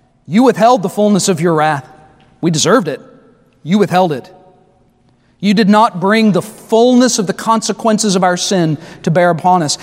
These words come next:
And so what I think Ezra is doing here is he's now throwing himself at the mercy of the court, right? So, "God, here we are before you, O judge. We can't stand before you.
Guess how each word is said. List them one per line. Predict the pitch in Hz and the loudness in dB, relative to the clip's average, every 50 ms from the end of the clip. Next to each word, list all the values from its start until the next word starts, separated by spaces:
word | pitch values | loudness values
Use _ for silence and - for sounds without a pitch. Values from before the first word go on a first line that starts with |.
| - - - | -12 -8 -4
And | 175 - | -2 0
so | 247 | 0
what | 220 208 220 | 2 2 2
I | 220 214 | 0 0
think | 214 277 247 | 0 0 0
Ezra | 269 262 254 226 254 | 2 2 2 2 2
is | 240 185 | 2 2
doing | 185 247 247 240 233 | 4 4 4 4 4
here | 240 247 254 247 | 4 4 4 4
is | 233 196 | 2 2
he's | 226 208 180 | 0 0 2
now | 233 240 233 | 2 2 2
throwing | 240 240 240 240 247 240 | 2 0 0 2 2 2
himself | 233 226 233 247 247 233 | 2 2 2 2 0 0
at | 247 | 0
the | - 233 | -2 0
mercy | 233 240 254 226 - 269 | 0 2 2 2 2 0
of | 220 | 2
the | 240 | 2
court, | - 208 277 311 339 330 - - - - - - - | 2 4 6 6 4 2 -2 -10 -16 -20 -20 -8 -4
right? | 180 220 269 320 - - - - - | -2 0 0 0 -2 -6 -14 -20 -8
So, | - - 220 | -4 -2 0
"God, | 180 247 254 285 330 254 - - - - | 2 4 4 4 2 0 -4 -10 -8 -2
here | - 302 311 330 | 2 4 4 4
we | 320 294 311 285 | 4 4 4 4
are | 294 320 320 269 | 6 4 4 2
before | 226 254 226 - - 302 330 349 349 | 0 -2 -4 0 2 4 4 4 4
you, | 311 240 262 302 349 359 359 330 | 4 4 4 6 6 6 6 4
O | 269 285 285 277 | 4 4 2 2
judge. | 247 185 156 247 214 202 175 143 113 - - - - - - - _ _ - - _ _ _ _ _ - | 0 -2 0 0 2 0 0 -2 -6 -10 -12 -12 -12 -14 -20 -20 _ _ -20 -20 _ _ _ _ _ 0
We | 208 277 | 0 0
can't | 262 277 302 330 339 339 - | 2 2 2 2 2 2 2
stand | - - 339 311 285 285 262 | 0 2 2 4 4 4 4
before | 247 233 - 254 262 240 220 | 2 2 2 2 4 4 4
you. | 226 208 190 160 135 117 101 | 2 0 -2 -4 -4 -6 -10